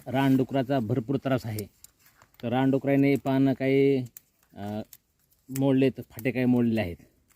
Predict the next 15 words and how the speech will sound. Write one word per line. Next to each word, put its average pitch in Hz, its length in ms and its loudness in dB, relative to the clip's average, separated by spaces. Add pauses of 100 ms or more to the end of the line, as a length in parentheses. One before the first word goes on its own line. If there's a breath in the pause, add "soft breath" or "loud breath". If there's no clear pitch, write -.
(140)
तर 135 160 2 (580)
आपण 135 380 -2
एक 151 120 2 (140)
त्याला 131 220 0
संरक्षण 135 500 -2
म्हणून 135 240 2 (1200)
आपण 123 280 -6
काय 139 140 -2
केलेलं 135 240 0
आहे, 131 200 2 (800)
सव्वा 143 200 4
इंच 143 140 6
पाईप 127 240 -4
घेतलेला 101 340 -8
आहे. - 140 -18